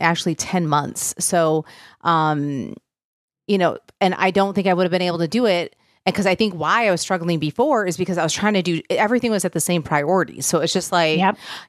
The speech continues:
Speaker 1: "Yep, I'm not doing it." And so I agree. And I think that's so good. And that's one thing that I like to teach my clients.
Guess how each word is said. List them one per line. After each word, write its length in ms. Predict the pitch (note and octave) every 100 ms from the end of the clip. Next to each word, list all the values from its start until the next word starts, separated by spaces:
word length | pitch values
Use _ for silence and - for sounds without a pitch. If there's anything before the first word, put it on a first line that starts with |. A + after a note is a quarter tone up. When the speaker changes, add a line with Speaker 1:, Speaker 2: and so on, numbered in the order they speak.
| F3+
Speaker 1:
"Yep, 160 | A3 F#3
I'm 140 | E3+
not 200 | F#3+ G3+
doing 220 | B3 A3
it." 180 | F#3 - _
And 180 | G3 F#3+
so 460 | - F#3+ F3 E3+ D#3
I 120 | F3+
agree. 460 | G3 D#3 D#3+ F3 C3
And 120 | D3+
I 60 | D#3+
think 200 | F3+ E3+
that's 200 | E3 -
so 120 | D#3
good. 180 | E3+ D#3+
And 120 | D3+
that's 300 | C3 D3+ -
one 160 | E3 D#3+
thing 160 | D#3+
that 100 | D3+
I 100 | D3
like 200 | D3 D3
to 80 | -
teach 200 | D#3+ D3
my 100 | D3
clients. 500 | - B3 A#3 E3+ -